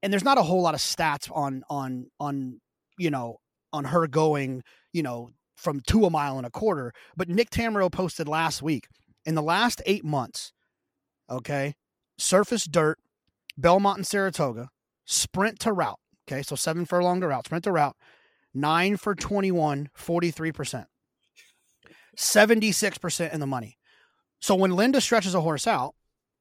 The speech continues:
they, they typically, she doesn't miss that often in that situation. Seventy-six percent of them hit the board. And you gotta think,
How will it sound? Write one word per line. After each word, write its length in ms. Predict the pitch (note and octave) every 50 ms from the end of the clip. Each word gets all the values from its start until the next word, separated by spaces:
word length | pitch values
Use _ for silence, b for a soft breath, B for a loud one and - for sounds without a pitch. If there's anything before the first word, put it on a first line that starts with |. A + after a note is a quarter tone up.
| _ _ _ _ _ _ _ _ _ _ _ -
they, 120 | D#3+ D#3
they 180 | C#3+ C#3 E3 D#3
typically, 720 | - - - E3 - D#3+ - D3 D3 C#3+ C3+ B2 - -
she 140 | C#3+ - F#3
doesn't 240 | F#3 F3+ F3 E3 C#3+
miss 320 | D3 D3 D#3 F3 E3 -
that 180 | - D#3 D3 -
often 480 | - C#3+ D3+ C#3+ C3+ - C#3 B2 A2+ G2+
in 100 | C3 C3+
that 140 | B2 A#2+ -
situation. 560 | - A2+ - A#2+ B2 C3 C3+ - - G2 - b b b b b
Seventy-six 600 | - - - G#3+ G3+ G3 F#3+ F#3 D3+ - F#3+ -
percent 300 | - - - - A3 G3+
of 40 | D#3
them 80 | D#3+
hit 120 | D3 D#3 -
the 80 | -
board. 320 | A#2 E3+ F#3 E3 C3 A2+ B B B B
And 100 | E3 F3
you 40 | G3
gotta 140 | C4 G#3 E3
think, 300 | - - A3+ F3+ B2